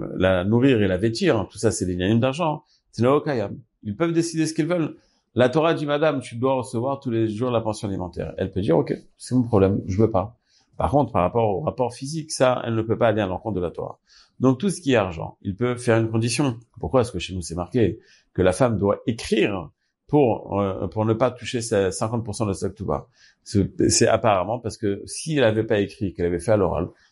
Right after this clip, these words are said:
c'est parce que c'est une condition qui ont, qui est contre ce qui a été établi.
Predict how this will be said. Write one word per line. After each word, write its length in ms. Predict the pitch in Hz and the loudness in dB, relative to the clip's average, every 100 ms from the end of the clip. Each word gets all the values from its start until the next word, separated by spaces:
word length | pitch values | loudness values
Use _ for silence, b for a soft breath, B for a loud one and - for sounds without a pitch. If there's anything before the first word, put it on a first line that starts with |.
| b | b
c'est 120 | - | -2
parce 160 | 98 95 | 0 2
que 100 | 117 | 2
c'est 140 | 117 | 2
une 80 | 110 | 2
condition 420 | 117 113 110 139 | 4 2 0 -2
qui 120 | 117 | 0
ont, 100 | 120 113 - - | 0 0 -6 -10
qui 220 | - 123 | 0 2
est 80 | 120 | 2
contre 240 | 120 135 - | -2 -6 -6
ce 80 | |
qui 100 | - | -2
a 40 | 127 | -2
été 140 | 120 | 0
établi. 420 | 131 147 156 180 | 0 0 -2 -6